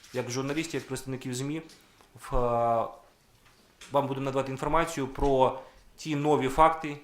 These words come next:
які будуть виявлятися щодо корупційних правопорушень,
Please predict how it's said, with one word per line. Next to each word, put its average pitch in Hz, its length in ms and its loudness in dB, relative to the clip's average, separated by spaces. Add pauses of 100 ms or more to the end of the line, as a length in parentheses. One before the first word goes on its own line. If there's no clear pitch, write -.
(220)
які 127 200 -14
будуть 131 240 -4
виявлятися 139 680 0 (400)
щодо 127 260 -6
корупційних 135 640 -4
правопорушень, 131 680 -4